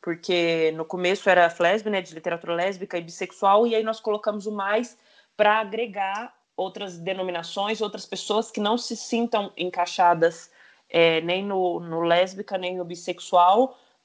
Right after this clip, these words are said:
hum, mas o foco da feira é mulheres que gostam de mulheres, independente se são mulheres cis, mulheres trans, ou independente se se identificam como lésbicas, bissexuais, pansexuais, assexuais, é, mulheres que gostam de mulheres mesmo.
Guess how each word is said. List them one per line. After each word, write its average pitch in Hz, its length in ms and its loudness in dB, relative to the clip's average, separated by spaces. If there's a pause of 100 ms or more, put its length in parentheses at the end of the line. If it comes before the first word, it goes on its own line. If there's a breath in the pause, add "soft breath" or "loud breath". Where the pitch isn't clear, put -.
hum, 196 200 -8 (460)
mas 196 800 -4 (180)
o 208 60 -10
foco 277 420 2
da 233 140 0
feira 233 260 -2
é 185 60 8 (100)
mulheres 208 540 -6
que 220 140 -14
gostam 240 560 0
de 208 160 -6
mulheres, 160 880 -8 (160)
independente 190 640 -6
se 214 80 -16
são 196 200 -4
mulheres 175 320 -4
cis, 240 380 -4
mulheres 175 400 -4
trans, 233 520 0 (360 loud breath)
ou 208 160 2
independente 208 520 -2
se - 160 -10
se 214 120 -12
identificam 196 420 -4
como 190 220 -4
lésbicas, 202 560 0
bissexuais, 202 720 -4
pansexuais, 196 1040 -2
assexuais, 202 840 -6 (320)
é, - 260 0 (760)
mulheres 214 420 0
que 240 80 -16
gostam 202 320 -4
de 185 100 -18
mulheres 180 440 -12
mesmo. 156 340 -20